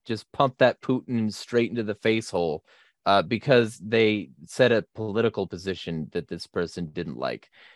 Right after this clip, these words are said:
It's just a way to keep us divided and fighting, in my opinion. So it wouldn't surprise me if Trump was in on all of it and he knew, and the whole, like, "Oh yeah, I'm, I'm, I'm being investigated by the F B I. This is oh so unconstitutional and unethical and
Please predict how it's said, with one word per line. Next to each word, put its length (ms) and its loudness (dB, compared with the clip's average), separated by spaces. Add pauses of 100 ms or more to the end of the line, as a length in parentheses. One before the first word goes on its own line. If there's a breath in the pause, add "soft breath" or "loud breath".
It's 220 2
just 380 4
a 80 4
way 200 6
to 120 4
keep 320 -4
us 160 0
divided 500 2
and 160 -4
fighting, 540 0
in 200 -8
my 180 0
opinion. 500 -2
So 240 -2
it 160 0
wouldn't 320 -2
surprise 560 2
me 240 -4 (320 soft breath)
if 180 0
Trump 260 0
was 260 2
in 200 6
on 220 6
all 240 4
of 120 -6
it 200 -6 (260)
and 160 0
he 220 -2
knew, 680 4
and 320 -2 (220)
the 80 2
whole, 220 6
like, 260 6
"Oh 220 6
yeah, 420 6
I'm, 300 -2
I'm, 340 -4
I'm 260 0
being 260 0
investigated 680 -2
by 120 0
the 160 0
F 160 -4
B 100 0
I. 200 4
This 200 -10
is 220 -16
oh 160 -6
so 300 -2
unconstitutional 1160 -6
and 120 -8
unethical 580 -10
and 120 -10